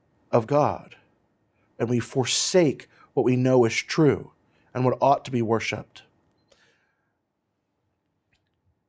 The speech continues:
This is exactly what happens when people abandon God.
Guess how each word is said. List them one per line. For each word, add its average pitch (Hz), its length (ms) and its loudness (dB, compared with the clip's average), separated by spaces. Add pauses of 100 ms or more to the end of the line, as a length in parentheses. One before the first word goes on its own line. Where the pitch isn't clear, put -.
(1500)
This 147 580 -2 (200)
is 135 140 4
exactly 135 400 0
what 135 120 2
happens 120 400 -2
when 110 120 -2
people 120 480 -4
abandon 117 380 -4
God. 92 340 -10